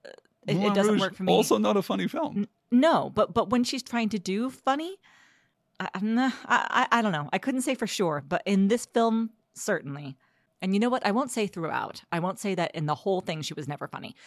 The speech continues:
Speaker 1: Just in general, more of the comedic moments didn't work for me. But I
Speaker 2: Yeah.
Speaker 1: think that you're right. The scene where she's at the player piano, or the player piano, she is the player at the piano,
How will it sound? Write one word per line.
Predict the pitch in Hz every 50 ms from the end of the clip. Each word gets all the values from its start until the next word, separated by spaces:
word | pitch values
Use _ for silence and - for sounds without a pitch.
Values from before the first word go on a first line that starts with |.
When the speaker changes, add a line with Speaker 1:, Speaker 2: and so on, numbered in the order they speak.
| - _ _
Speaker 1:
Just | - 320 302 - - -
in | - 262 254 247 233 226
general, | 190 160 156 175 156 147 151 170 180 202 247 269 - _ _ _ _ _ - - -
more | 190 180 180 180 185 190
of | 170
the | 165 175
comedic | - 170 180 165 156 170 170 - _
moments | 175 160 156 156 156 165 175 - - - 165
didn't | - 165 156 156 - 131
work | 160 156 - _
for | - 190
me. | 190 214
But | 214 196 -
I | -
Speaker 2:
Yeah. | 117
Speaker 1:
think | - 415 392
that | - -
you're | 170 175 165
right. | 160 147 -
The | - 185
scene | - - 220 214
where | 214 202
she's | - - 175 160 _ _ _ _
at | - 180 -
the | 175
player | - - 170 165
piano, | 165 - 180 170 165 160 165 165 - - -
or | 165 147 -
the | 143 -
player | _ - 135 135 135
piano, | - - 143 143 143 143
she | - - 190 165
is | 175 170 147
the | 156
player | - 147 156 151 151
at | 160 160
the | 170
piano, | 165 170 170 160 160 165